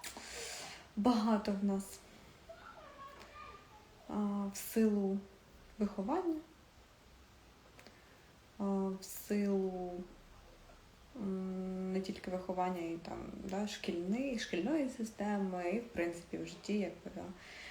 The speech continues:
зараз теж показує, як показувала і показує практика, що так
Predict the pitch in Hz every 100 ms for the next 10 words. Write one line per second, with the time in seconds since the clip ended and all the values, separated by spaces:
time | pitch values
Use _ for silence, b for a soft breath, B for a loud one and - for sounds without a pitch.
0 | B - 175 - - 180 175 - - -
1 | - - - 175 170 180 180 185 - -
2 | - 254 233 202 180 196 - 185 185 175
3 | 165 170 226 262 - 175 180 170 170 170
4 | - 220 - 220 202 - - 170 170 B
5 | B B B B - - - - - -
6 | - - - - - - - - - -
7 | - - - - - 196 196 -